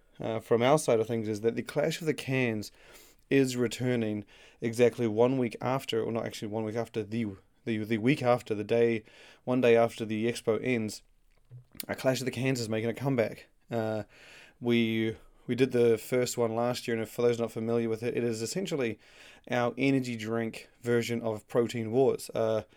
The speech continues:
we just, we liked, we saw the passion behind people, very similar to protein powders. Um, that's why we did the Protein Wars, uh, which is a voting style contest where everyone gets to have their say and vote for their favorite protein powder to see who comes out on top.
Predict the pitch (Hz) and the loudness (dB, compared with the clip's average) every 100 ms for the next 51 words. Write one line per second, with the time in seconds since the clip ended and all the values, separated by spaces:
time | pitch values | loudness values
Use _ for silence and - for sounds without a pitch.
0 | _ - - - - 123 117 110 120 113 | _ -20 -20 -12 0 0 0 0 -2 -2
1 | - - - _ _ _ - 120 110 113 | -6 -10 -14 _ _ _ -4 -2 0 0
2 | 117 - 110 - 123 117 135 127 - 120 | -2 -4 -4 0 0 0 0 0 0 -2
3 | 120 120 117 107 120 - 117 110 - - | -2 -2 -4 -4 -6 -2 -2 -4 -12 -20
4 | - - - 139 160 147 143 120 127 117 | -20 -6 2 2 2 2 0 0 0 2
5 | 120 117 123 120 117 - 120 110 107 117 | 0 0 2 2 0 -2 -2 -2 0 0
6 | 113 107 104 131 117 123 117 120 120 113 | 0 -4 -4 -2 -2 0 2 4 4 0
7 | - _ - - - 113 110 113 113 113 | -8 _ -20 -20 -8 -4 -4 -2 0 0
8 | 107 127 120 123 117 120 113 127 120 117 | 4 2 2 -2 -2 -2 -2 -2 -2 0
9 | 117 117 117 113 120 117 113 - 113 107 | -2 -2 -2 0 0 0 -2 0 -2 -2
10 | _ - - - - 127 117 120 - 123 | _ -20 -20 -16 -6 -4 0 0 2 4
11 | 117 117 113 110 120 117 117 117 123 117 | 6 4 2 2 2 2 -2 -2 -2 -2
12 | 110 127 117 120 117 120 113 110 - 131 | -2 -4 -2 -6 -2 -2 -4 -6 -4 -4
13 | 120 - 117 110 104 104 - 127 120 | -4 -4 -2 -2 -2 -6 -2 0 0